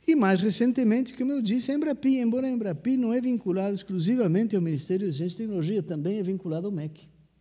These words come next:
E que tem por, eh, função tentar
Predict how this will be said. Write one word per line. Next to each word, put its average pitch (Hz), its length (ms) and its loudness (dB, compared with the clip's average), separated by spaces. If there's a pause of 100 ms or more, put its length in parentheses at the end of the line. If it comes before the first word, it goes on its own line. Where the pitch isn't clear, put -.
(2250)
E 247 100 2
que 269 140 2
tem 254 380 4
por, 233 420 2 (460)
eh, 170 120 -10
função 240 720 0 (1000)
tentar 202 800 -2